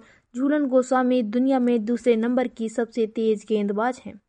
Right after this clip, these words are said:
झूलन गोस्वामी इंटरनेशनल क्रिकेट में दो हज़ार से ज्यादा ओवरों लेने वाली दुनिया की इकलौती गेंदबाज हैं। इतना ही नहीं, महिला वनडे क्रिकेट के इतिहास में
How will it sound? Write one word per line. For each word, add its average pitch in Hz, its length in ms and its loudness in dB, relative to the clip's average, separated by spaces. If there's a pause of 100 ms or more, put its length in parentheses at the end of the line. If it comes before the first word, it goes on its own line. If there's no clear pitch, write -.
(960)
झूलन 381 360 4
गोस्वामी 330 480 2
इंटरनेशनल 277 720 0
क्रिकेट 269 420 -6
में 269 200 0
दो 254 120 2
हज़ार 247 380 0
से 262 320 0 (340)
ज्यादा 269 480 2 (160)
ओवरों 254 520 4 (160)
लेने 240 440 4
वाली 247 380 2
दुनिया 247 400 0
की 240 160 -8
इकलौती 233 520 -2 (100)
गेंदबाज 214 580 -2
हैं। 247 60 -16 (360)
इतना 247 300 -6
ही 220 200 -2
नहीं, 247 280 -4 (840)
महिला 285 380 4
वनडे 269 340 2
क्रिकेट 262 320 -4
के 277 120 -4
इतिहास 262 500 0
में 254 220 2